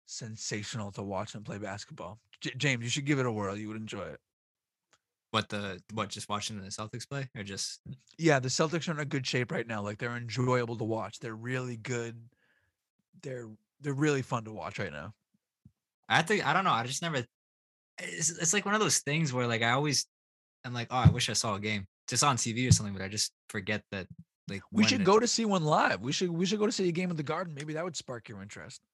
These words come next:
Speaker 2: Yeah. I wanna go. I've been wanting to go to a sports game just in general.
Speaker 1: Yeah.
Speaker 2: And I, I haven't really seen a basketball game in
Speaker 1: I know
Speaker 2: person,
Speaker 1: Ethan
Speaker 2: so.
Speaker 1: would do that,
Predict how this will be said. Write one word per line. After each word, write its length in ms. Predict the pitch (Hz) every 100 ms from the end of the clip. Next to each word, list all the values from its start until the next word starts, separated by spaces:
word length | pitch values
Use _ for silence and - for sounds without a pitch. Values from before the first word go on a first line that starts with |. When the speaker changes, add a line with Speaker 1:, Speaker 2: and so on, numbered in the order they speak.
| _ _ _
Speaker 2:
Yeah. 160 | 156 185 - _ _ _ _ _ _ - _ _ _ _ _ -
I 100 | 185
wanna 240 | 214 175
go. 140 | 107 143
I've 160 | 165
been 100 | 175
wanting 220 | 143 160
to 40 | 131
go 120 | 113
to 80 | 110
a 40 |
sports 300 | - 113 104
game 200 | 107 98
just 200 | 104 -
in 60 | 104
general. 300 | 101 113 104
Speaker 1:
Yeah. 220 | 123 220 226 _ - -
Speaker 2:
And 140 | 110
I, 40 | 107
I 120 | 101
haven't 240 | 107 123
really 180 | 113 113
seen 200 | 104 113
a 40 | 107
basketball 400 | 101 - 104 104
game 140 | 101
in 60 | 98
Speaker 1:
I 80 | 156
know 60 |
Speaker 2:
person, 160 | 156 170
Speaker 1:
Ethan 160 | 247
Speaker 2:
so. 40 | 135
Speaker 1:
would 60 | 117
do 140 | -
that, 240 | 101 123